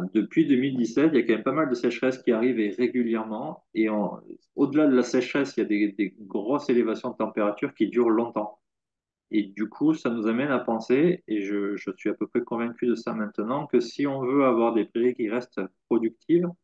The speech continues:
il va falloir activer trois éléments sur les prairies. La première, il va falloir les faire vieillir, des prairies de longue durée. Alors, attention à ce qu'on dit, hein. Euh, c'est pas parce qu'on a une vieille prairie qu'elle est, qu'elle est bonne. Par contre, si on a une vieille prairie que l'on a, euh, vraiment bien entretenue, elle sera toujours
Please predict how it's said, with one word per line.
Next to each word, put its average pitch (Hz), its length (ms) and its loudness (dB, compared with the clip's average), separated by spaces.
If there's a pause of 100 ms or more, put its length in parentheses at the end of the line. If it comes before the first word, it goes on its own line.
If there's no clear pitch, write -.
(440)
il 107 80 -2
va 113 100 -4
falloir 117 320 2
activer 110 480 0
trois 143 340 -2
éléments 120 380 0
sur 110 160 -10
les 104 80 -2
prairies. 110 480 -2 (400)
La 120 120 2
première, 131 420 -4
il 113 80 -2
va - 20 -2
falloir 107 260 0
les 104 60 -6
faire 104 260 0
vieillir, 104 480 2 (460)
des 101 180 -4
prairies 113 480 2
de 104 60 0
longue 113 320 -2
durée. 117 260 0
Alors, 101 320 -2 (560)
attention 117 280 -6
à - 20 -6
ce - 80 -12
qu'on 120 140 -10
dit, 104 180 -4
hein. 95 240 -2
Euh, - 80 -14 (140)
c'est - 200 -10
pas 123 120 2
parce 120 180 0
qu'on 113 180 -2
a 113 80 0
une 110 160 0
vieille 107 300 4
prairie 120 320 0
qu'elle 107 200 -2
est, - 200 -10
qu'elle 107 220 -2
est 107 40 2
bonne. 98 320 -4 (120)
Par - 160 -12
contre, 131 340 -4
si - 220 -2
on 123 100 2
a 120 100 0
une 110 460 -4
vieille 123 320 2
prairie 123 400 2
que - 140 -4
l'on 98 200 -2
a, 90 380 -2
euh, 82 180 -8
vraiment 110 300 -4
bien 120 320 0
entretenue, 120 800 -4
elle 101 120 -6
sera - 240 -8
toujours 131 300 -2